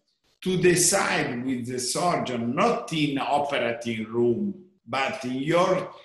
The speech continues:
office, you can simulate the prosthesis and the implant. Custom made, yes, of course,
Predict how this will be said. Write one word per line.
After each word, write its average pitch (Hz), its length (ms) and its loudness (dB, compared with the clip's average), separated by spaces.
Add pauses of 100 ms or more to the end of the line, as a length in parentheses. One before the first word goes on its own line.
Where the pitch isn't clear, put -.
office, 139 880 0 (420)
you 160 60 4
can 160 300 2
simulate 120 920 0 (600)
the 107 360 -2 (540)
prosthesis 120 800 0 (180)
and 107 200 -6
the 104 160 -6 (100)
implant. 139 500 -2 (920)
Custom 220 500 2
made, 156 520 0
yes, - 720 2
of 147 300 0
course, 220 420 2